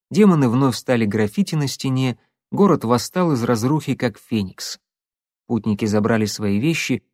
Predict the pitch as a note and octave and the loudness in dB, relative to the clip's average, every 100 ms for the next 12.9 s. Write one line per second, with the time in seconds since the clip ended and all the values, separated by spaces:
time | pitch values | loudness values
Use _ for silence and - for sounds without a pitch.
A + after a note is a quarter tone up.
0 | _ - A2 C3 - A#2+ G#2 B2 G#2+ G#2+ | _ -6 -2 -2 0 -4 -2 -4 -2 0
1 | G2+ - _ _ _ _ _ _ _ _ | -2 -4 _ _ _ _ _ _ _ _
2 | _ _ _ _ G2 G#2+ G#2 F#2 F2+ - | _ _ _ _ -4 -2 0 -2 -4 -6
3 | - - - - - _ B2 G#2+ A2+ A2+ | -8 -10 -14 -16 -20 _ -2 0 0 0
4 | A2 G#2+ A2 G2+ G2+ - _ _ _ _ | 0 -2 -6 -4 -6 -8 _ _ _ _
5 | _ G#2 G2+ D3 D3+ E3 F3 - D#3 D#3 | _ -6 -2 0 2 2 0 -2 -4 0
6 | E3 D#3 - D#3 D#3+ - _ _ _ - | 0 0 0 2 2 -2 _ _ _ -2
7 | D3+ C3+ D3+ D3 D#3 D#3+ - G3 E3+ C3+ | 0 2 2 4 2 2 0 2 4 4
8 | B2+ D3 A#2+ F#2+ - _ _ _ A#2+ D#3 | 2 2 0 -2 -6 _ _ _ 0 4
9 | D#3 C#3+ D3 C#3+ D#3 C3+ E3 - C3 G#2+ | 4 2 0 0 -2 2 0 2 2 2
10 | A#2+ A2 _ _ _ _ _ _ - A2 | 0 -4 _ _ _ _ _ _ -2 2
11 | A#2+ B2 C3 B2 C#3 C3 C3 C3 G#2+ C3+ | 2 4 2 6 6 6 4 2 0 0
12 | B2+ C3 C3+ B2 - C#3 G2+ F2+ | 2 4 2 0 0 0 2 -2